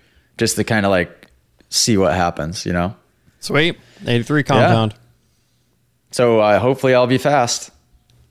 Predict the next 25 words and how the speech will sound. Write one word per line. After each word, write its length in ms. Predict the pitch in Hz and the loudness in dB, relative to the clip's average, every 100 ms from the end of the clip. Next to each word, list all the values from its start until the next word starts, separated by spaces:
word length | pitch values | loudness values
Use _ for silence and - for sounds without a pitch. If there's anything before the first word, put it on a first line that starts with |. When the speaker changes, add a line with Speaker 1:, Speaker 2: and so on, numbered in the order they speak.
| _ | _
Speaker 2:
Doesn't 200 | 180 190 | -2 2
matter. 280 | 120 110 127 - _ _ _ _ _ _ - | 2 2 0 -4 _ _ _ _ _ _ -2
I 60 | |
don't 100 | 151 | 0
care 120 | 107 107 | 2 0
if 60 | |
you're 80 | 95 | 0
fast. 400 | - 104 110 - | -2 -2 -2 -4
I'm 160 | - 147 | 0 2
just 140 | 127 | 4
Speaker 1:
No, 60 | 110 | 4
Speaker 2:
excited 240 | 90 120 | 4 4
Speaker 1:
it 20 | - | 4
does-, 100 | 113 | 2
Speaker 2:
for 60 | |
the 60 | 107 | 2
Speaker 1:
totally 140 | 120 120 | 4 4
Speaker 2:
content. 60 | 113 | 4
Speaker 1:
doesn't 220 | 104 95 | 2 0
matter. 340 | 90 85 87 - | 0 0 -2 -2
I 80 | 110 | 0
mean, 260 | 107 98 | 0 -2
we'll, 280 | 107 117 107 | 0 0 -2
the, 260 | 98 101 98 | -2 -2 -2
ma-, 220 | 95 | -2